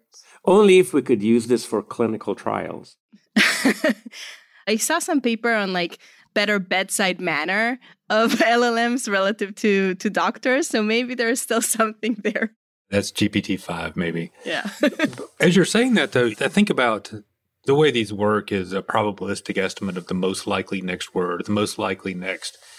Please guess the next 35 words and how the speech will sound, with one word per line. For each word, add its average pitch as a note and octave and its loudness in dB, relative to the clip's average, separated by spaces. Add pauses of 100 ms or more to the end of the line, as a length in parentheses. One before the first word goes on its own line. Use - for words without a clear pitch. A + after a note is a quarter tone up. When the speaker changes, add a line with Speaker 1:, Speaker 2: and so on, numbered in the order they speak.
(280)
Speaker 3:
And B2+ 0
you've E3 2
s-, - -10 (240)
segmented E3 2
out, G2+ -4 (800)
all A2+ 2
right, F#2+ 0
given C3+ 2
that G#2+ 2
you G2+ 0
are G2+ 2
low G#2 0
income, G2+ -4
high G2+ -2
income, G2 -4
given G2+ -2
that G2+ -6
you G2 -4
are F#2+ 0
this G2 -4
attribute, G2 -4
that G#2+ -2
attribute, F#2+ -6 (1200)
that's D3+ 2
interesting. F3 2
But B2 2
where G3+ 4
do C4+ 0
we A#3 4
come D#3+ -2
up D3+ 0
with A#2+ 2
the G#2 2
weirdness G#2+ -2
then? - -6